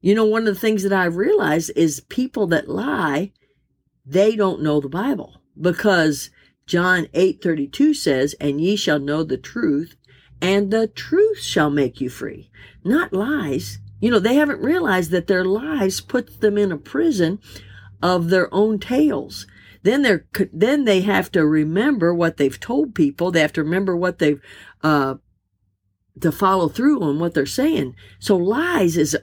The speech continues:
is its own problem, and it makes you perish, just like Proverbs nineteen nine says. But just like, um, Jesus would say, he said, "Ye shall know the truth, and the truth shall make you free." So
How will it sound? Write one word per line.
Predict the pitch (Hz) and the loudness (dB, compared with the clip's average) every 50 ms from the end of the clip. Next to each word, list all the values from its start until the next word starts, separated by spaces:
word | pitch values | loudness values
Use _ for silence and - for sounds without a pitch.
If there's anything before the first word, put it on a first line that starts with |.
| _ _ - | _ _ -2
is | 185 180 170 | -2 0 0
its | 165 139 - - | -2 -4 -4 -2
own | - 190 254 302 294 202 151 135 - - _ _ | -2 0 2 2 0 0 -2 -6 -10 -18 _ _
problem, | - - 175 175 180 294 311 311 226 151 - - - _ - - - - - - - | -14 -10 -10 -8 -4 -2 -2 -2 -2 -2 -6 -8 -14 _ -20 -20 -20 -20 -20 -8 -2
and | - 165 180 | 0 0 2
it | 170 156 | 2 2
makes | 170 202 262 294 - - | 0 0 0 2 2 0
you | - | 0
perish, | - - - - - 202 294 190 156 127 143 151 - - | 0 -2 -8 -6 -4 -2 0 0 0 -2 -4 -8 -10 -4
just | - 208 214 208 - - | 0 0 0 0 0 0
like | 208 208 196 196 - 185 - - | 0 0 0 0 -4 -10 -12 -8
Proverbs | - 202 190 180 175 165 | -4 -4 -4 -4 -4 -4
nineteen | 180 202 196 196 196 - 196 170 160 160 | -4 -2 -2 -2 -4 -4 -6 -4 -4 -6
nine | 170 196 254 294 262 196 | -4 -4 -4 -4 -6 -4
says. | - 135 135 131 - | -6 -6 -6 -6 -8
But | - - 147 175 320 381 - - - - - _ _ - - - - _ _ _ _ _ | -12 -4 0 0 2 2 0 -4 -6 -12 -20 _ _ -20 -20 -20 -20 _ _ _ _ _
just | - 180 220 208 - - 208 | 0 0 0 0 0 0 2
like, | 202 190 180 - _ - - | 2 2 0 -2 _ -8 -2
um, | - 165 156 143 135 135 131 - _ _ _ _ _ - 139 - - _ _ - 151 143 | 0 2 2 2 0 -2 -8 -14 _ _ _ _ _ -20 -20 -20 -20 _ _ -16 -14 -8
Jesus | 123 170 233 277 285 277 175 170 175 - - - | -4 0 2 2 2 2 0 -2 -4 -4 -6 -2
would | 170 156 147 - | 0 0 0 0
say, | - - 156 143 151 190 226 - _ _ _ _ | -2 0 0 2 2 0 0 -4 _ _ _ _
he | - 196 196 | -2 0 0
said, | 190 - - 190 180 165 135 | 0 2 2 2 0 0 -2
"Ye | 165 196 | -4 -4
shall | 196 - 175 147 | -2 -2 -2 -2
know | 143 151 180 202 214 | -2 0 0 2 2
the | 202 190 | 0 0
truth, | 175 - - 233 254 339 370 - - - - _ - | -4 -4 -4 -2 -2 -2 -2 -4 -10 -20 -14 _ -2
and | 180 220 262 285 294 | -2 0 0 0 0
the | 311 320 | -2 -2
truth | - - - - 392 466 508 - | -4 -6 -2 -2 0 0 -2 -4
shall | - - 175 156 | -2 -2 0 0
make | 151 135 - - | 0 -2 -2 -4
you | 139 139 | -8 -8
free." | - - 160 127 120 127 - - - - - - - _ _ | -4 -2 -2 -2 -4 -6 -12 -16 -20 -20 -20 -20 -20 _ _
So | - - 294 254 202 147 - | 0 2 2 4 2 0 -2